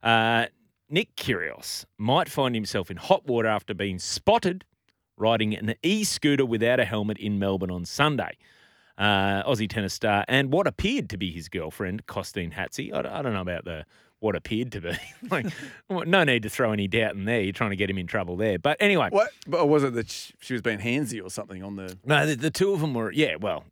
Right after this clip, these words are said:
Speaker 1: um, I think they're just assuming
Speaker 2: But when
Speaker 1: he's
Speaker 2: you
Speaker 1: on
Speaker 2: say appeared to be, what was she doing? Was she grabbing ass? What was she
Speaker 1: Uh, j-, hugging him around the waist by the look of it.
Speaker 2: Oh, that's
Speaker 1: Um,
Speaker 2: classic girl from
Speaker 1: yeah, it is.
Speaker 2: Yeah.
Speaker 1: Like, okay, that's probably
Speaker 2: 'Cause if
Speaker 1: his
Speaker 2: it's your
Speaker 1: girlfriend.
Speaker 2: wife, she's on a different one.
Speaker 1: Yes.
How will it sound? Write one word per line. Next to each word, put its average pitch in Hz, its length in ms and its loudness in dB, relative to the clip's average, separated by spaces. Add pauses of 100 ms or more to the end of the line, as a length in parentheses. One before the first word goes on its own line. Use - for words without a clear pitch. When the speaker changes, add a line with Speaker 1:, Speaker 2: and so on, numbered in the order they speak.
Speaker 1:
um, 131 200 0
I 143 120 4
think 160 160 0
they're 127 100 0
just 107 220 -6
assuming 101 420 -6
Speaker 2:
But 98 80 0
when 196 100 2
Speaker 1:
he's 131 120 2
Speaker 2:
you 139 80 2
Speaker 1:
on 113 80 -2
Speaker 2:
say 107 60 -10
appeared 135 440 -4
to 107 80 -10
be, 92 160 -10
what 117 160 -8
was 123 80 -14
she - 140 -10
doing? 120 300 -10
Was 80 100 -20
she 92 120 -18 (200)
grabbing 110 300 -2
ass? 127 480 -8
What - 140 -12
was 123 120 -12
she - 120 -6
Speaker 1:
Uh, 196 300 4
j-, - 160 -10
hugging 156 360 0
him 131 180 -4
around 127 160 0
the 110 80 -4
waist 123 400 -2
by 101 120 -6
the 95 60 -6
look 117 160 -2
of 143 80 6
it. 135 80 4
Speaker 2:
Oh, 127 180 2
that's 120 240 4
Speaker 1:
Um, 117 80 4
Speaker 2:
classic 113 440 -4
girl 110 200 -6
from 98 320 -10 (220)
Speaker 1:
yeah, 127 280 2 (240)
it 135 120 2
is. 95 300 -4
Speaker 2:
Yeah. - 60 -18 (280)
Speaker 1:
Like, 127 240 0 (260)
okay, 110 200 0
that's 82 120 -8
probably 135 240 -2
Speaker 2:
'Cause 151 60 2
if 165 60 4
Speaker 1:
his 156 80 2
Speaker 2:
it's 104 80 2
your 165 100 4
Speaker 1:
girlfriend. 160 240 6
Speaker 2:
wife, 110 100 -6
she's 127 200 -8
on 113 100 -4
a 104 40 -10
different 107 340 -10
one. 78 160 -18 (160)
Speaker 1:
Yes. - 360 -4